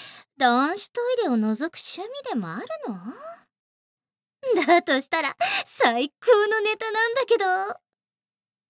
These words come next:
れ？男の人が出てきた。って、当たり前だよね。男子トイレだもん。でも、さ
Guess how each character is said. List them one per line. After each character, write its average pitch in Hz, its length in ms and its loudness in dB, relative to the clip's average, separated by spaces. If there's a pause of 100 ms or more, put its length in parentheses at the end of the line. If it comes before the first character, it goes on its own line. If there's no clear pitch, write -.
(180)
れ？ 359 80 -8 (1400)
男 392 640 -10
の 480 140 -4
人 480 300 -6
が 262 220 -6
出 269 200 -10
て 254 160 -8
き - 100 -20
た。 170 120 -18
っ - 20 -20 (1400)
て、 247 100 -10 (600)
当 160 180 -10
た 226 160 -4
り 302 120 -4
前 359 200 -4
だ 392 80 -2
よ 339 140 -4
ね。 196 80 -10 (640)
男 330 260 4
子 - 80 -8
ト - 160 -2
イ 587 40 0
レ 554 80 0
だ 381 100 2
も 240 120 2
ん。 220 160 -4 (2000)
で 208 200 -6
も、 190 600 -4 (600)
さ - 280 -20